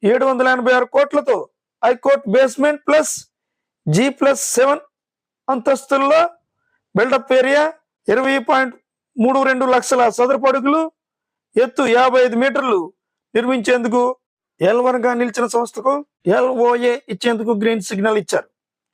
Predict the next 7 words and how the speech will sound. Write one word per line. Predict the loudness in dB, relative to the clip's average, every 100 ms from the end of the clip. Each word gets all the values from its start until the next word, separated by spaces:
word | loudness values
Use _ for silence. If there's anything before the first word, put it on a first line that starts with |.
| -2
అలాగే | 0 2 0 -2 -8 _ _ _
ముప్పై | -4 0 0 2
వేల | 2 0 0 0
ఆరు | 2 0
వందల | 0 0 -2 -4 -2
అరవై | 0 0 0 0
ఏడు | 0